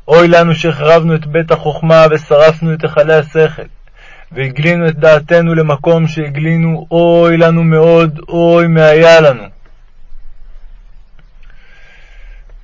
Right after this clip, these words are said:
ריבונו של עולם, צרות לבבנו הרחיבו מאוד, עד שאין לנו יודעים מה לדבר ואיך לדבר. מה נאמר, מה נדבר, מה נצטדק, האלוהים מצא את עווננו.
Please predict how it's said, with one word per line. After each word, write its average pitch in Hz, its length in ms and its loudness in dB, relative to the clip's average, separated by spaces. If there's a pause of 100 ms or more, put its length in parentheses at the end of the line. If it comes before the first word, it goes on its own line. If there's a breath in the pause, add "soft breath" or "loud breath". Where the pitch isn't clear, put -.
(1200)
ריבונו 160 300 0
של 165 100 -2
עולם, 165 300 2
צרות 160 360 2
לבבנו 160 480 0
הרחיבו 156 420 -8
מאוד, 156 360 -2 (320)
עד 123 120 -2
שאין 160 220 0
לנו 160 160 0
יודעים 156 480 -2
מה 151 240 0
לדבר 156 560 0
ואיך 156 280 0
לדבר. 117 400 -8 (840 loud breath)
מה 156 140 2
נאמר, 165 280 4
מה 165 160 2
נדבר, 160 400 0
מה 156 160 -4
נצטדק, 156 760 -2
האלוהים 156 560 -2
מצא 139 480 -2
את 160 100 -4
עווננו. 135 540 -4